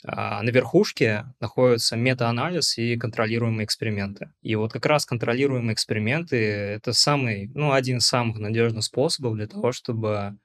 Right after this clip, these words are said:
понять, а, как лучше работает, какое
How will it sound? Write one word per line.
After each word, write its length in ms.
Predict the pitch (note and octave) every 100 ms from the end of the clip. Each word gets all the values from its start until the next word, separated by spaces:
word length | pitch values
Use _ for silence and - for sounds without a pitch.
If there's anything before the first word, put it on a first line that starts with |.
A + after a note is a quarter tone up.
| _ _
понять, 640 | - A2+ A2 C3 D3+ - - _
а, 280 | - A2+ A2
как 260 | C3 A#2+
лучше 320 | D3+ D3 - A#2
работает, 720 | A2 A2 D3 D#3+ D3 C3 C3 - -
какое 840 | A2 - B2 A#2+ A2+ G#2+ G#2 G2+